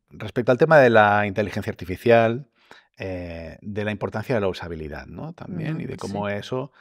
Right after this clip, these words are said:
Speaker 1: eh, va a condicionar también la adopción y, en fin, eh, el, el cómo se diseña la
Speaker 2: Ujú.
Speaker 1: inteligencia artificial, ¿verdad?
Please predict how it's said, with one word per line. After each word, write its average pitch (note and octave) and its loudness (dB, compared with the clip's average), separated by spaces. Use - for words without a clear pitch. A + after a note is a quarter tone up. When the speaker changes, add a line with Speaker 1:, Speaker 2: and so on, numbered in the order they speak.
Speaker 1:
eh, E2+ -12
va F#2+ -6
a G2+ -6
condicionar G#2 -4
también G2+ -8
la G2+ -4
adopción D3+ -4
y, D2+ -10
en D2+ -16
fin, D#2+ -12
eh, - -18
el, - -14
el G#2 -8
cómo C#3 2
se B2 -4
diseña F#2 -12
la G2+ -10
Speaker 2:
Ujú. G2+ -8
Speaker 1:
inteligencia G2 -10
artificial, - -16
¿verdad? B2 -10